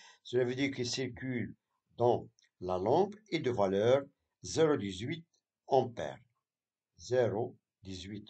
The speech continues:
ampères. Et on peut constater que cette intensité est supérieure à l'intensité nominale de la lampe, qui est mentionnée par le fabricant de cette lampe.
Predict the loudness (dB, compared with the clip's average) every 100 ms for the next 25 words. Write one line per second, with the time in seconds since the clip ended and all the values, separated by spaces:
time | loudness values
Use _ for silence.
0 | _ -20 -12 -6 -6 -8 -14 _ _ -20
1 | -6 6 8 8 2 2 4 4 2 0
2 | 0 -2 -6 2 2 2 -2 -2 -6 -2
3 | -2 -2 _ _ _ _ _ _ _ _
4 | _ _ _ _ _ -2 -2 -2 -6 2
5 | 4 6 8 10 8 6 -2 _ _ _
6 | 0 4 6 6 6 4 6 6 6 0
7 | 0 4 6 6 4 4 4 4 0 -8
8 | -2 2 4 2 -4 _ _ _ _ _
9 | -8 -2 0 4 6 6 4 -2 0 0
10 | 0 -4 _ _ -2 2 4 2 4 2
11 | 2 -4 -2 -4 -4 -10 -8 -8 -8 -10
12 | -10